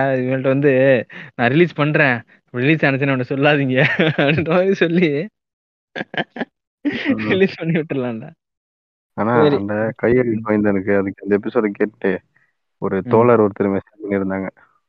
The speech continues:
Speaker 2: பெண் தோழர் ஒருத்தர்.
Speaker 1: என்னன்னு?
Speaker 2: அதாவது
Speaker 1: ஆ.
Speaker 2: என்னன்னா, ஒரு ஆண், நான் நினைச்சேன் எனக்கு எல்லாமே தெரியும்,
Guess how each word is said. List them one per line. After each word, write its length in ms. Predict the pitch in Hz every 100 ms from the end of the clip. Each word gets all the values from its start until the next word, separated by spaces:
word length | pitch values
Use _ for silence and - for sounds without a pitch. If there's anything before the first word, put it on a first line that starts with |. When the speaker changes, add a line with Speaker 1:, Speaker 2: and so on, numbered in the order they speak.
| _ _
Speaker 2:
பெண் 260 | - 113 117
தோழர் 280 | 110 101 101
ஒருத்தர். 320 | 95 127 107
Speaker 1:
என்னன்னு? 120 | 120 123 - - _ _ _
Speaker 2:
அதாவது 300 | 98 101 107
Speaker 1:
ஆ. 20 |
Speaker 2:
என்னன்னா, 600 | 104 104 104 120 110 101
ஒரு 180 | 98 98
ஆண், 280 | 98 107 127
நான் 280 | 113 101 104
நினைச்சேன் 480 | 110 117 143 139 117
எனக்கு 220 | 104 101
எல்லாமே 360 | 104 113 127
தெரியும், 580 | 135 113 107 107 107 101